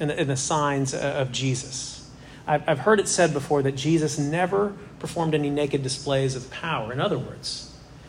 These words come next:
Jesus never performed a simple, a single miracle that was just for the sake of showing off his power.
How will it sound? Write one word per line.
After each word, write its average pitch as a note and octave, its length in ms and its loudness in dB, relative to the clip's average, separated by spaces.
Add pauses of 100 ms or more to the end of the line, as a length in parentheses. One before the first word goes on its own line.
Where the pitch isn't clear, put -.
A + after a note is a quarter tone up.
(440)
Jesus B3 300 4
never G#3+ 240 6
performed F3 380 2
a D3 40 6
simple, E3+ 580 4 (360)
a D3 80 0
single A3+ 280 8
miracle E3 680 6 (600)
that E3+ 120 8
was - 480 0 (680)
just A3 180 4
for G#3 80 0
the F3 60 2
sake F3+ 280 2
of C#3 220 0
showing D#3+ 320 4
off C3 140 2
his C3 100 0
power. - 400 -6